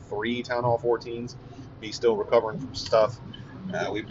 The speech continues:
had a couple guys that needed to take a break from Clash of Clans, so we've, we've lost a couple of our fourteens there as they are just taking a break and spending some time with family, uh, and doing, doing real life together, which is great. Uh, but that does mean we're a little bit short, so we can't run thirty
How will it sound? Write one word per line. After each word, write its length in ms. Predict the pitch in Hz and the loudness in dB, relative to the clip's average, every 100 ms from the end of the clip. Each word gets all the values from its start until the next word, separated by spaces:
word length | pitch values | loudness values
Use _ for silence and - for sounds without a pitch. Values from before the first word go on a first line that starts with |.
| 98 | -10
had 160 | - 110 | -2 0
a 60 | |
couple 220 | 117 120 117 | 4 4 8
guys 320 | 110 110 104 | 10 8 6
that 80 | 107 | -2
needed 260 | 110 104 | -4 -4
to 60 | 101 | -2
take 240 | 104 110 | 0 2
a 60 | 98 | 0
break 360 | 101 104 110 | 4 4 4
from 120 | - 107 | 0 0
Clash 280 | 110 107 120 | 4 4 2
of 60 | |
Clans, 360 | 117 107 107 107 | -4 -4 -4 -4
so 140 | 92 | -2
we've, 120 | 92 92 - | -2 -6 -10
we've 140 | 95 - - - - | -10 -10 -16 -18 0
lost 300 | - 120 117 | 10 10 10
a 40 | 120 | 6
couple 200 | 120 110 | 6 6
of 100 | 104 | 6
our 120 | 98 | 6
fourteens 500 | 117 113 117 110 92 | 8 6 4 -10 0
there 340 | 101 104 101 | 4 4 4
as 200 | 95 90 | 0 -4
they 200 | 95 95 | 0 2
are 300 | 90 90 90 - - - - - - - - | 4 2 0 -4 -16 -18 -16 -16 -16 -14 -6
just 340 | - 175 170 - | 0 6 6 8
taking 240 | 160 139 | 6 6
a 40 | |
break 300 | 113 127 131 | 6 8 8
and 100 | 117 | 4
spending 240 | - 120 113 | -2 -2 -2
some 120 | 120 | -4
time 220 | 113 110 | 0 2
with 100 | 95 | 0
family, 420 | - 110 104 101 - - - - - - | -4 -4 0 2 2 0 -6 -14 -14 -10
uh, 180 | - 82 | -6 -4
and 200 | 101 101 | -4 -2
doing, 380 | 107 101 98 117 | -2 -2 -6 -4
doing 260 | 110 104 101 | -4 -4 -4
real 240 | 107 101 | 0 6
life 260 | 101 101 - | 8 6 4
together, 360 | 90 95 95 | 2 4 6
which 160 | 101 120 | 2 -2
is 80 | 123 | -8
great. 340 | 107 92 90 - - - - | 2 2 2 -4 -16 -14 -4
Uh, 100 | 87 | 0
but 100 | 95 | 6
that 120 | 139 | 6
does 140 | 147 165 | 8 6
mean 160 | 180 | 8
we're 100 | 165 | 10
a 40 | 147 | 10
little 180 | 151 135 | 10 8
bit 120 | 127 | 6
short, 280 | 139 131 107 | 6 6 6
so 80 | |
we 80 | 123 | 0
can't 220 | 120 131 120 | 2 -2 4
run 360 | 117 113 113 - | 4 4 0 -8
thirty 680 | - - 147 147 113 101 | -8 6 8 8 4 0